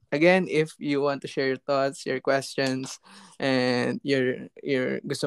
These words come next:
mo, yung story mo, kindly send a voice message in Anchor or kindly email me in podcast ni Kuya Matt at gmail dot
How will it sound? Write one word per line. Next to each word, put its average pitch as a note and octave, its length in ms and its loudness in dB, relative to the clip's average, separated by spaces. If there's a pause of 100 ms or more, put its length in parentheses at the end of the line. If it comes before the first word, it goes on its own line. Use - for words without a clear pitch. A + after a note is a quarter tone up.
mo, - 80 -8
yung C#3+ 240 0
story C3+ 400 6
mo, C3+ 400 4 (160)
kindly C#3 720 4
send C3+ 320 -4
a B2+ 80 0
voice C3 320 0
message C3 560 -2
in C3+ 160 -8
Anchor D3+ 560 4 (400)
or F#3+ 400 0
kindly D#3 560 -2
email C3+ 320 -4
me C3 320 -2
in B2+ 80 -4
podcast B2+ 640 4
ni - 80 -8
Kuya B2+ 240 2
Matt B2+ 320 0
at A2+ 160 -2
gmail C3+ 560 -2
dot B2 240 -2